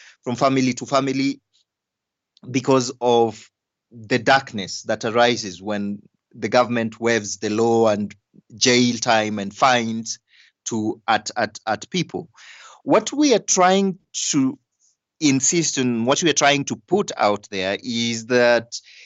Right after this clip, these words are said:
yes, while you have the law, the onus is on the government to work with the media because of its reach. So to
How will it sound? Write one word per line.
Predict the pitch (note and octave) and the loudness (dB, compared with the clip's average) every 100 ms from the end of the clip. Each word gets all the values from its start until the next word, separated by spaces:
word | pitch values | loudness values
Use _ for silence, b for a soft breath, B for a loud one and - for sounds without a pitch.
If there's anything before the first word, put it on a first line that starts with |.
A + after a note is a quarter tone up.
| - | 0
yes, | E3 G#3+ - | 2 2 0
while | D3+ D#3+ D#3+ | -4 -2 0
you | E3+ F#3 | 0 -2
have | F3 G#3+ G#3 | -4 -4 -2
the | F3 | 0
law, | D3+ D#3+ A#2 A#2 - | 2 4 2 0 -6
the | B2 A2+ D3 - | -18 -2 -2 2
onus | F#3 F#3+ G3 F#3 | 2 4 2 0
is | E3+ C#3 | -4 -2
on | C#3 C3+ C3 - _ | 0 0 -4 -8 _
the | C3+ C3+ | -6 -2
government | C3 C3+ C3+ D#3+ F#3 - | 2 2 0 -4 -4 -8
to | - | -8
work | B2 A#2 C#3+ C3+ | -4 0 0 0
with | B2+ A#2+ G#2+ G#2+ _ _ _ _ _ | -8 -8 -10 -20 _ _ _ _ _
the | - A2 A#2+ | -18 -8 -4
media | B2+ C3+ F3+ A3 | -2 0 0 0
because | G#3+ - A#2+ C#3+ | -2 -6 -4 -4
of | - | -4
its | G#2+ - A#2+ | -4 -2 0
reach. | B2 - - B B B B B | 0 0 -4 B B B B B
So | - - - - C#3+ C3+ B2 B2 | 0 2 4 6 6 6 6 4
to | A#2 C3 B2+ B2 | 0 0 2 0